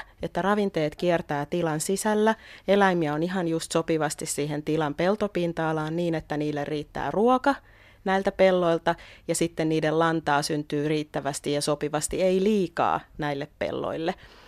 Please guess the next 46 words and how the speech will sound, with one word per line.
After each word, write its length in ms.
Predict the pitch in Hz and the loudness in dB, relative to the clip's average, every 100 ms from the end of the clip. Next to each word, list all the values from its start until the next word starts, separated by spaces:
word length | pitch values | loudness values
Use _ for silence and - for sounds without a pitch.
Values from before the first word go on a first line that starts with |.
| - - - | -20 -12 -8
Että 260 | 156 - - | -8 -10 -8
tota, 380 | 147 - 139 185 - - - - | -6 -2 -2 -4 -16 -20 -20 -6
siitä 380 | - 196 165 | 0 2 2
niin 160 | 143 143 | 0 0
kuin 200 | 147 143 | -2 -2
lähdetään, 680 | 160 147 160 156 - 127 165 - | -4 -4 -2 0 2 0 -2 -6
ja 140 | 151 | -2
sitten 340 | 156 170 - 175 | -2 0 0 2
se 180 | 170 156 | 2 2
on 140 | 160 | 2
niin 120 | 151 | -2
kuin 260 | 156 151 151 - - | 0 -2 -2 -12 0
tasoja 400 | 202 202 202 160 | 2 4 4 4
löytyy 360 | 151 151 151 151 | 4 2 0 0
sitten 360 | 170 165 156 | 0 0 0
niin 120 | 147 147 | 0 0
kuin 280 | 151 147 | -2 0
kasvien 520 | 147 190 190 165 160 151 | 2 2 2 0 0 0
ja 80 | |
eläinten 500 | 147 165 156 156 151 | 0 0 0 -2 -4
lisäksi 360 | 151 151 151 160 | -4 -6 -6 -6
on 80 | 156 | -4
se 100 | 156 | -2
sosiaalinen 720 | 202 208 233 208 190 175 175 | 0 2 2 2 2 2 0
taso, 340 | 170 165 170 160 | -2 -2 -2 -2
ja 80 | 170 | -4
sitäkin 420 | 165 165 165 160 | -2 -2 -2 -2
biodynamiikassa 840 | 156 156 151 151 143 143 151 - 156 | 0 -2 0 -2 -2 -4 -6 -6 -6
sit 140 | 147 | -8
niin 120 | 147 | -8
kuin 120 | 151 - | -8 -2
tietoisesti 680 | 156 147 156 - - - - - - | 0 0 -4 -10 -8 -10 -10 -20 -4
vaalitaan, 520 | 156 143 143 147 139 147 | 2 2 2 0 0 0
et 140 | 151 | -2
ei 100 | 147 | -2
se 100 | 156 | -2
ole 80 | 156 | -4
niin 80 | 156 | -4
kuin 100 | 160 | 0
sattumaa, 500 | 170 165 156 143 131 | -2 0 -4 -2 -4
että 140 | 143 | -6
täällä 260 | - 135 143 | -6 -4 -2
on 60 | |
myös 240 | 143 143 151 | -2 -2 -4
ihmisten 480 | 143 143 - 147 | -4 -6 -4 -2
yhteisö. 600 | 156 165 - - - - | -2 -4 -8 -8 -8 -8